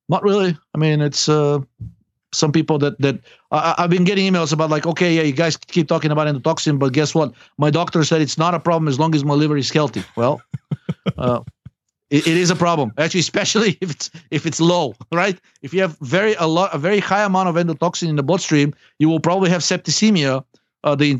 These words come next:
the, the cytokine storm, and God forbid, you know, be in a hospital in multi, multi-organ failure and potentially dead. So you will know if you have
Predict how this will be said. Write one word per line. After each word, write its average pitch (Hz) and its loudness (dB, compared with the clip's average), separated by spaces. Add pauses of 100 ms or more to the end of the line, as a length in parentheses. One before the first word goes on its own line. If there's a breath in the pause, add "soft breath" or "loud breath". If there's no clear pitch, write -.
the, 147 2
the 139 -2
cytokine 170 0
storm, 156 0
and 135 -4
God 151 0
forbid, 151 0
you 135 -2
know, 135 -2
be 135 0
in 139 0
a - 0
hospital 147 0
in 135 0
multi, 143 -2
multi-organ 147 0
failure 131 0 (220 soft breath)
and 135 2
potentially 147 2
dead. 131 -2
So 147 2
you 151 2
will 185 2
know 151 0 (280)
if 139 -2
you 143 2
have 147 -4